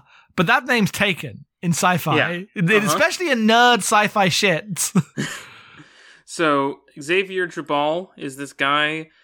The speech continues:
Speaker 2: He keeps screaming, "Samus is here," and then attacks some guy. He kills a couple of space marines, and Loken has to kill him. And afterward, uh, his body, back on the ship, his body sort of, like, revi-,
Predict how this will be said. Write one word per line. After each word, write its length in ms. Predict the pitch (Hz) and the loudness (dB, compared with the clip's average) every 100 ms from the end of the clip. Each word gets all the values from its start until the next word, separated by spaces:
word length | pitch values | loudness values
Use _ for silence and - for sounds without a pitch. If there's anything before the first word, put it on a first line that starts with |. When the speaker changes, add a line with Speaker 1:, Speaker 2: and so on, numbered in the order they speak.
| _ _ | _ _
Speaker 2:
He 140 | 127 | -16
keeps 280 | - 139 - | -10 -10 -10
screaming, 540 | - 135 131 127 123 117 | -10 -8 -6 -8 -10 -12
"Samus 580 | - 156 151 156 151 139 | -10 -4 -2 -2 -4 -8
is 100 | - | -2
here," 560 | 156 170 170 175 - | 0 2 2 -2 -6
and 200 | - 123 | -12 -8
then 400 | 123 117 117 120 | -4 -4 -4 -8
attacks 560 | 120 151 131 - - - _ | -12 -8 -8 -8 -20 -20 _
some 260 | - 139 131 | -20 -16 -4
guy. 320 | 131 127 127 | -2 0 -2
He 140 | 151 | -6
kills 220 | 151 185 165 | -2 -2 -2
a 60 | |
couple 300 | 170 160 156 | -6 -6 -6
of 80 | 139 | -6
space 280 | - 151 143 | -6 -8 -6
marines, 360 | 147 139 135 - _ - | -6 -4 -6 -14 _ -10
and 140 | 127 | -2
Loken 280 | 131 123 123 | -2 -2 -8
has 200 | 120 - | -12 -14
to 160 | 117 104 _ | -20 -20 _
kill 240 | 202 196 | -2 0
him. 200 | 190 180 170 _ _ _ _ _ - | 0 -2 -14 _ _ _ _ _ -10
And 180 | 120 - | -8 -2
afterward, 840 | 147 160 165 151 151 147 143 - _ _ - | -2 -2 -8 -6 -4 -2 -4 -8 _ _ -12
uh, 200 | 120 113 | -10 -10
his 260 | 127 113 | -12 -14
body, 720 | - 131 135 131 120 110 107 _ _ _ _ _ _ - | -2 2 2 0 -6 -8 -10 _ _ _ _ _ _ -4
back 180 | 151 151 | -2 -2
on 100 | 143 | -6
the 80 | |
ship, 420 | 113 - 135 131 139 | -6 -4 -4 -4 -10
his 200 | 135 113 | -14 -4
body 360 | 127 127 127 | -2 0 -4
sort 220 | 113 135 117 | -8 -8 -8
of, 200 | 110 120 | -10 -10
like, 400 | 110 - - _ _ _ _ _ _ _ _ _ - | -12 -14 -20 _ _ _ _ _ _ _ _ _ -20
revi-, 840 | 131 117 123 131 135 131 131 | -20 -14 -8 -6 -4 -6 -8